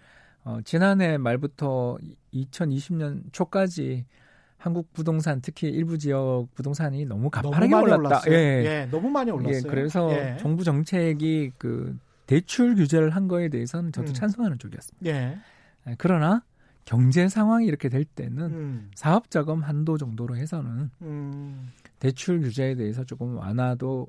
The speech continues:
Speaker 1: 고민을 해야 되는 시기가 올 수도 있는 거죠. 이거 워치가 필요하다라는 거죠, 제
Speaker 2: 아,
Speaker 1: 말은.
Speaker 2: 그러니까 이제 대출의 목적을
Speaker 1: 그렇죠.
Speaker 2: 사업으로
Speaker 1: 뭐 사업을 한다거나
Speaker 2: 특정 짓고.
Speaker 1: 집을
Speaker 2: 예.
Speaker 1: 사기 위해서 하는 거는 여전히
Speaker 2: 안
Speaker 1: 안
Speaker 2: 되고.
Speaker 1: 된다고 하더라도
Speaker 2: 어.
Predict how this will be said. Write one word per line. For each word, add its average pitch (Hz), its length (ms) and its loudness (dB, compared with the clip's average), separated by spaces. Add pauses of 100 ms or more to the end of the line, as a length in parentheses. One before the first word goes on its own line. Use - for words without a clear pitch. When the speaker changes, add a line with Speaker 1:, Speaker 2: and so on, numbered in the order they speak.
(100)
Speaker 1:
고민을 151 360 2
해야 190 160 0
되는 160 200 -2
시기가 127 260 -10
올 123 100 -6
수도 - 160 -14
있는 95 160 -10
거죠. 104 200 -12
이거 139 100 -2
워치가 - 340 0
필요하다라는 - 600 -10
거죠, - 180 -14
제 117 100 -10
Speaker 2:
아, 113 60 -2
Speaker 1:
말은. 107 240 -6 (420)
Speaker 2:
그러니까 156 320 -6
이제 143 160 -6
대출의 190 500 -4
목적을 143 800 -4 (160)
Speaker 1:
그렇죠. - 360 -20
Speaker 2:
사업으로 165 600 0 (100)
Speaker 1:
뭐 165 160 2
사업을 208 320 4
한다거나 160 640 2
Speaker 2:
특정 170 280 -8
짓고. 135 520 -8 (160)
Speaker 1:
집을 240 220 4
Speaker 2:
예. - 20 8
Speaker 1:
사기 277 340 2
위해서 170 240 0
하는 156 180 -2
거는 156 520 -6
여전히 113 260 2
Speaker 2:
안 135 60 4
Speaker 1:
안 - 20 0
Speaker 2:
되고. 123 60 2
Speaker 1:
된다고 156 260 2
하더라도 156 540 0
Speaker 2:
어. 247 60 -2